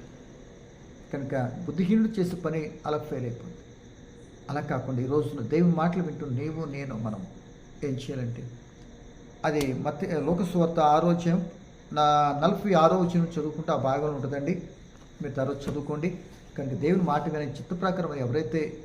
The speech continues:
ఆయనకి ఇష్టకరం జీవించడానికి ఇష్టపడతారో, ఆయన చిత్తాన్ని జరిగించుతారో, తప్పనిసరిగా మనం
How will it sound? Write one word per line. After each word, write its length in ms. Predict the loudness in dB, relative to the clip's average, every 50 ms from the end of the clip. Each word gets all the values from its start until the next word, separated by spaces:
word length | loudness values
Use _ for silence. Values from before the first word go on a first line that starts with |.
| -14 -8 -8
ఆయనకి 200 | -6 -6 -6 -6
ఇష్టకరం 320 | -8 -6 -4 -4 -4 -4 -4
జీవించడానికి 400 | -6 -6 -6 -6 -6 -8 -8 -8 -8
ఇష్టపడతారో, 520 | -8 -8 -6 -6 -6 -6 -6 -6 -6 -6 -8 -10 -12 -18 -20 -20 -20 -20 -20 -20 -14 -8 -6
ఆయన 100 | -6 -6 -4 -4
చిత్తాన్ని 300 | -4 0 0 0 2 2
జరిగించుతారో, 600 | 2 0 0 -2 -4 -4 -6 -4 -4 -4 -2 -4 -6 -8 -10 -14 -16 -18 -20 -20 -20 -20 -20 -20 -20 -20 -14 -8 -6
తప్పనిసరిగా 480 | -6 -4 -2 0 0 0 2 0 0 0
మనం 140 | -2 -4 -6